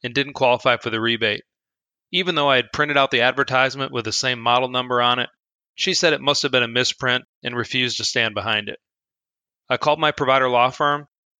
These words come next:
Powers, Chapman, D'Agostino, Myers, and Melia, in the state of Michigan where I was living at the time, and I received a thorough consultation and document review with an experienced consumer law attorney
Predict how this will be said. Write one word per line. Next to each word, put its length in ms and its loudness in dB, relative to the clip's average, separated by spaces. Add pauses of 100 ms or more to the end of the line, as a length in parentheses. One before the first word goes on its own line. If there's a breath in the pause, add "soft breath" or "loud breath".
(140)
Powers, 540 2
Chapman, 680 -2
D'Agostino, 840 0
Myers, 480 2
and 100 -10
Melia, 520 0 (340)
in 80 -8
the 80 -6
state 240 0
of 60 -4
Michigan 420 -2
where 80 2
I 40 4
was 100 0
living 240 -2
at 100 0
the 80 -10
time, 380 -2 (420)
and 100 0
I 40 4
received 400 0
a 40 2
thorough 320 2
consultation 800 0
and 140 -8
document 440 0
review 440 0 (360)
with 120 -6
an 80 0
experienced 560 -2
consumer 440 -4
law 200 2
attorney 420 0